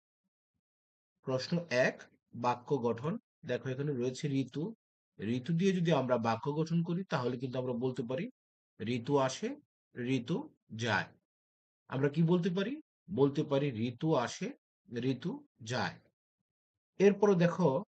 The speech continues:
আমরা কিন্তু আরো বলতে পারি, ঋতু দিয়ে যদি আমরা আ-, আরেকটি বাক্য তৈরি করি তাহলে কিন্তু আমরা বলতে পারি বাংলাদেশে ছয়টি ঋতু, বাংলাদেশে ছয়টি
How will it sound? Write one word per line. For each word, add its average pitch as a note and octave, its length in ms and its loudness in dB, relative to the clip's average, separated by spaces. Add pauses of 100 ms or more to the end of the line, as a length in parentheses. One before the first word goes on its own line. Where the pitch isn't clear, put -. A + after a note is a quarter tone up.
(380)
আমরা E3+ 260 6
কিন্তু E3 160 0 (180)
আরো B2 140 4 (120)
বলতে C#3+ 200 2
পারি, F#2 240 -6 (600)
ঋতু C3+ 280 -2
দিয়ে C3 200 2
যদি B2+ 100 -2 (100)
আমরা B2 160 2 (120)
আ-, B2 220 0
আরেকটি C3 260 -4
বাক্য A#2 240 -2 (120)
তৈরি D3+ 220 0
করি E3 200 2
তাহলে C#3+ 200 0
কিন্তু D3+ 180 -4
আমরা D3 240 -2
বলতে D3 240 -2
পারি C#3 160 -2 (460)
বাংলাদেশে B2 720 0 (380)
ছয়টি B2 520 -4 (500)
ঋতু, C3+ 200 -4 (580)
বাংলাদেশে B2 720 -4 (400)
ছয়টি B2 420 -2